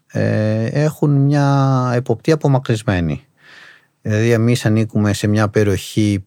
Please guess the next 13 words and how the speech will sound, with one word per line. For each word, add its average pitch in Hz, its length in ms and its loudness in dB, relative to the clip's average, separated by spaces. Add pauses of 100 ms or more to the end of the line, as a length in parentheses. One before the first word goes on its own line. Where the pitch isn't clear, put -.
(160)
που 92 260 -2
έχει 98 180 0
σχολεία 92 360 -4
από 87 100 -4
την 98 100 -6
Πορτογαλία, 101 1000 -2 (1000)
ε, 92 640 -8
την 95 200 -2
Ελλάδα, 139 680 0 (120)
το 101 180 0
Βέλγιο, 127 880 0 (2000)
ε, 90 120 -6
και 101 120 -8